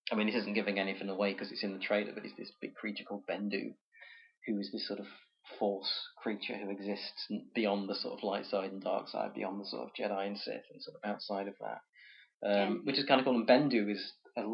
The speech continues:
Speaker 1: a word that comes from the very early drafts of Star Wars. I think the Jedi were originally called the Jedi Bendu in some of Lucas's early drafts.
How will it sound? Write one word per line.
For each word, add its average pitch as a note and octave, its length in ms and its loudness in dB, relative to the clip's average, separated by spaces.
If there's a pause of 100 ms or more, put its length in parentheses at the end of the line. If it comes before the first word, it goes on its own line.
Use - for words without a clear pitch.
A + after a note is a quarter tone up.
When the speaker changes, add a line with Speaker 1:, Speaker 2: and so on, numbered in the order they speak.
(140)
Speaker 1:
a A2 80 2
word G#2+ 360 4
that - 140 -4
comes G#2+ 220 -4
from G#2+ 120 0
the G#2 60 2
very G#2+ 340 6
early A#2+ 180 8
drafts - 360 0
of G#2+ 100 -8
Star G#2+ 220 2
Wars. G#2 180 -2
I G#2 60 -2
think B2+ 160 -2
the A#2 80 -2
Jedi A2 400 6
were G2 120 -2
originally G#2+ 280 -4
called G2 200 -6
the A2 60 -4
Jedi G#2+ 420 -4
Bendu A#2 440 -4 (140)
in A#2 240 -4 (840)
some B2+ 160 0
of G#2 120 2
Lucas's G#2+ 440 0
early G2+ 520 2
drafts. - 640 0